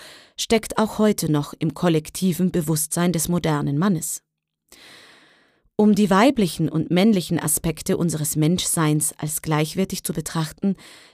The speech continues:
bedarf es nach wie vor eines Paradigmenwechsels in den Köpfen der Männer, aber auch in jenen der Frauen. Denn tragen wir keine Verantwortung dafür?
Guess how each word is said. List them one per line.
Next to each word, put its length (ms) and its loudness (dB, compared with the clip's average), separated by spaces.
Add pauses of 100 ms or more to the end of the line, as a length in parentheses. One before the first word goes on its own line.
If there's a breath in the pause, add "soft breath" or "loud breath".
bedarf 420 2
es 140 -4
nach 300 2
wie 100 0
vor 420 -2
eines 280 -2
Paradigmenwechsels 1040 -2
in 160 -4
den 180 -2
Köpfen 380 -2
der 120 4
Männer, 360 2 (500 soft breath)
aber 360 2
auch 340 0 (100)
in 100 2
jenen 360 2
der 100 0
Frauen. 460 -4 (1800 soft breath)
Denn 200 6
tragen 400 6
wir 140 6
keine 320 4
Verantwortung 800 2
dafür? 480 0